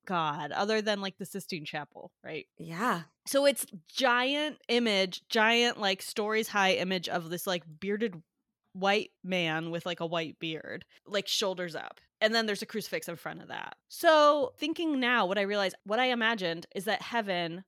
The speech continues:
Speaker 1: once you got in, kind of looked like that church, but that was, like, God was, like, alive.
Speaker 2: Yeah, he's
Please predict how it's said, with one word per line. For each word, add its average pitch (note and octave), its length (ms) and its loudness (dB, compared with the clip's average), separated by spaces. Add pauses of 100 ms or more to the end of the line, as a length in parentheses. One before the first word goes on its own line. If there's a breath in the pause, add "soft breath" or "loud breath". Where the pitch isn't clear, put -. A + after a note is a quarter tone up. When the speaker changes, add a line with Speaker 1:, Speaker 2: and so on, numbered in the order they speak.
(120)
Speaker 1:
once G3+ 220 -4
you B3 60 -4
got G#3 180 2
in, F3 240 0
kind A#3 240 -2
of F#3 100 -6
looked F#3 220 -6
like E3+ 160 -2
that - 180 -2
church, F#3 400 -4
but F#3+ 180 -4
that F#3+ 220 4
was, G3+ 160 -4
like, F#3+ 200 -6
God F#3 240 2
was, F#3+ 120 -8
like, F#3 120 -6
alive. - 680 -10
Speaker 2:
Yeah, F3+ 240 0
he's E3 280 -12